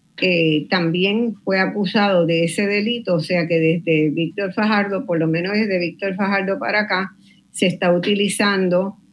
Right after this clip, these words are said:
eh, la participación en delito organizado, es decir, que sea, hay un grupo de personas que se organizan para delinquir.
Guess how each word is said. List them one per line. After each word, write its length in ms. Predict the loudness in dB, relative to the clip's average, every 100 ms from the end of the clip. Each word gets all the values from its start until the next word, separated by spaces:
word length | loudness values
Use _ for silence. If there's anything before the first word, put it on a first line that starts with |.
| _ _ _ -2
eh, 140 | 0
la 180 | 2 0
participación 1080 | 0 0 -2 -2 -2 -2 -2 2 2 4 2
en 420 | 2 2 0 -2
delito 460 | 0 2 2 0 0
organizado, 800 | 2 0 0 0 2 4 4 4
es 140 | 4
decir, 540 | 2 0 0 0 -2 -6 -20 _ _ _ _
que 140 | -4
sea, 360 | 0 2 2 2
hay 140 | 2 2
un 260 | 2 2
grupo 340 | 2 2 4 4
de 140 | 4
personas 800 | 2 -4 -2 -2 0 0 -2 -10 _ _ _ _
que 120 | 0 0
se 160 | 2
organizan 720 | 2 2 2 0 0 0 -2
para 300 | -2 -2 0
delinquir. 800 | 2 2 4 4 0 -2 -6 -10